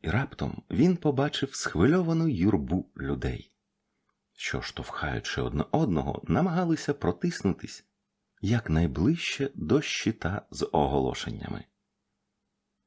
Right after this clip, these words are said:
Стрімголов кинувся туди, збивши по дорозі стару жінку і дитину, що несла пляшку молока. Він, мов демон,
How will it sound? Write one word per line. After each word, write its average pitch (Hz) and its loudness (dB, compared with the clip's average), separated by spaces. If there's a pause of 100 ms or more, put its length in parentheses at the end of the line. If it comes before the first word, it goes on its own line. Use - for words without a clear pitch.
(340)
Стрімголов 110 2
кинувся 104 0
туди, - -8 (1400)
збивши 71 -6
по - 0
дорозі 180 2 (400)
стару 95 2
жінку 175 2 (100)
і 170 -4
дитину, 110 0
що - 2
несла 127 0
пляшку 82 0
молока. 69 -4 (1200)
Він, 73 -2
мов 69 -4
демон, 67 2